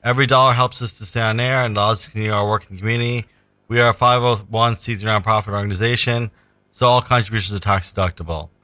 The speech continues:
Please support with a monthly pledge or one-time donation at radio free brooklyn dot org slash donate.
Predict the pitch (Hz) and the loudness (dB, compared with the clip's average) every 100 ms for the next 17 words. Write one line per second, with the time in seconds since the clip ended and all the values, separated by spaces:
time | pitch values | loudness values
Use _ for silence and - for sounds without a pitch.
0 | _ _ _ 123 120 139 127 113 117 110 | _ _ _ -2 2 4 4 4 0 0
1 | 107 120 117 110 110 104 107 92 104 120 | 0 2 2 2 -2 0 -2 -2 -2 0
2 | - 113 104 92 104 92 95 95 95 - | -2 -2 -2 -2 -4 -2 0 2 0 0
3 | 92 85 113 117 120 120 | -2 -2 -2 0 0 -4